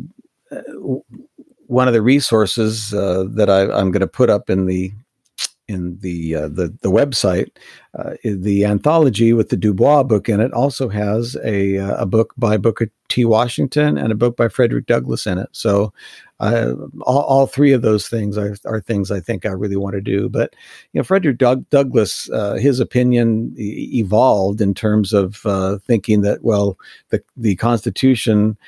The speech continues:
was an, uh, uh, was a pro-slavery document early in his life, and then, uh, as he got to interact with the, the founding and the ideals, and,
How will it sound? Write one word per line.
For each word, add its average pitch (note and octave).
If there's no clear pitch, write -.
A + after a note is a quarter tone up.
was G#2
an, G2
uh, F#2+
uh, -
was G#2+
a G#2
pro-slavery A2+
document G2
early G#2
in G2
his F#2+
life, F#2+
and G2+
then, G2+
uh, G2+
as G2+
he G2+
got G#2
to -
interact G#2
with G2
the, F#2
the G2
founding G2+
and G2
the -
ideals, G2
and, F#2+